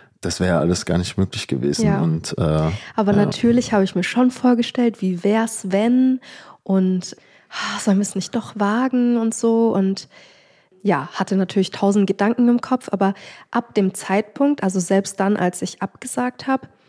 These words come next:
Speaker 2: hat mich das Thema natürlich nicht mehr losgelassen und dachte, okay, wenn ich mich schon so reinfühlen kann,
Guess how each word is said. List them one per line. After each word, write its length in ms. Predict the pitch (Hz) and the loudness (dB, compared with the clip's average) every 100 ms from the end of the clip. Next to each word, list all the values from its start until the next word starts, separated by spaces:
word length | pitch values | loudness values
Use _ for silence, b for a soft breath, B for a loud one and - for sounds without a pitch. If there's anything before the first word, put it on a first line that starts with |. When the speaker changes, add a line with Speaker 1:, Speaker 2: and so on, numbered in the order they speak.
| b b b b b | b b b b b
Speaker 2:
hat 260 | - 220 220 | -4 0 2
mich 140 | 196 | 0
das 180 | 202 - | -2 -2
Thema 240 | - 202 | 2 4
natürlich 380 | 185 175 202 185 | 4 2 0 0
nicht 180 | 180 - | -2 0
mehr 80 | 185 | 2
losgelassen 640 | 196 247 - 240 226 202 | 4 2 0 0 0 0
und 100 | 185 | 0
dachte, 260 | 190 - 175 | -2 -2 -4
okay, 540 | - - 208 214 254 B B B B | -4 -6 0 2 2 B B B B
wenn 160 | 208 226 | 2 4
ich 160 | - | 2
mich 260 | 190 - - _ _ | -2 -2 -12 _ _
schon 400 | - - 220 202 | -12 -4 2 2
so 100 | 185 | 2
reinfühlen 800 | 175 170 196 240 - 254 262 254 | 0 2 2 2 2 2 4 2
kann, 400 | 254 262 262 277 | 0 0 2 0